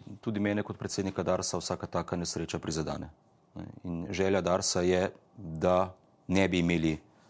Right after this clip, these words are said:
žrtev na slovenskih avtocestah. V letošnjem letu jih imamo dvanajst, vključno s temi tremi na južni obvoznici.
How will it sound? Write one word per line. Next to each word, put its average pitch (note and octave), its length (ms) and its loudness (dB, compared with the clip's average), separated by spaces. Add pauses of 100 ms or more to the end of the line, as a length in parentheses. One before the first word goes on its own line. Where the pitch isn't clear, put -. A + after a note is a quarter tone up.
(440)
žrtev F2 440 2
na E2 120 4
slovenskih - 460 -2
avtocestah. D#2 640 -2
V F2+ 40 2
letošnjem F#2+ 460 2
letu G2+ 400 4 (420)
jih F#2+ 240 0
imamo F2+ 680 4 (380)
dvanajst, F2+ 600 0 (160)
vključno - 340 -2
s - 60 -2
temi F2+ 220 0
tremi F2+ 420 0 (240)
na F2+ 100 0
južni F2+ 280 0
obvoznici. G#2+ 580 0